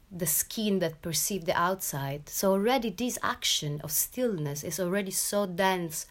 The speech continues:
of action, of aliveness. So I just try to amplify what, what is already existing into the human,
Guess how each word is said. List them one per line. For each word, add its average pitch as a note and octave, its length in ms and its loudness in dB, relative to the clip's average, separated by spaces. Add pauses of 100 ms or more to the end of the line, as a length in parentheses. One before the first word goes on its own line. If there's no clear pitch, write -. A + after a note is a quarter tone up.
of D#3+ 140 0
action, D#3 540 -2
of E3 120 -6
aliveness. D#3 680 -2 (1000)
So A3+ 380 6
I A3+ 160 4
just C4 320 2
try C#4 160 2
to A3 200 2
amplify G#3 800 4
what, F#3+ 400 2
what G#3 280 2
is A3+ 140 -2
already A#3 480 0
existing F3+ 680 0
into D#3 220 -4
the D3+ 120 -2
human, D3+ 720 -2